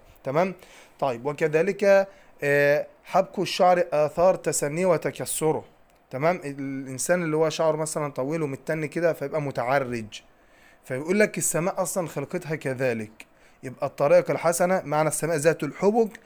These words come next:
هي الطرائق الحسنة، مثل ما يظهر على الماء من هبوب الرياح. تمام؟ خلي بالك لو تيجي طلب منك مثلًا مفردها وجمعها وكده، تقول دي جمع حبيكة، حبك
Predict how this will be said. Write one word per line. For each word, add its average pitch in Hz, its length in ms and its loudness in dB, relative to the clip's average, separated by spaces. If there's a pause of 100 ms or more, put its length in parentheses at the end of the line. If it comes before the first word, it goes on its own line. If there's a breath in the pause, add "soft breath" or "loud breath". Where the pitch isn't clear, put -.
(160 soft breath)
هي 170 100 2
الطرائق 175 400 2
الحسنة، 131 480 -2 (240 soft breath)
مثل 156 200 -2
ما 147 140 0
يظهر 156 320 0 (280 loud breath)
على 147 220 4
الماء 143 340 0
من 139 140 -6
هبوب 143 240 -4
الرياح. 117 420 -4 (180)
تمام؟ 165 320 0 (840)
خلي 123 100 -6
بالك 147 260 0
لو 127 100 -6
تيجي 135 220 -8
طلب 143 280 0
منك 143 260 -4
مثلًا 139 360 -4 (360 loud breath)
مفردها 131 540 -2
وجمعها 127 400 0
وكده، 131 380 -4 (300 soft breath)
تقول 139 220 -8
دي 147 100 -6
جمع 156 340 2
حبيكة، 127 560 -4
حبك 190 560 -2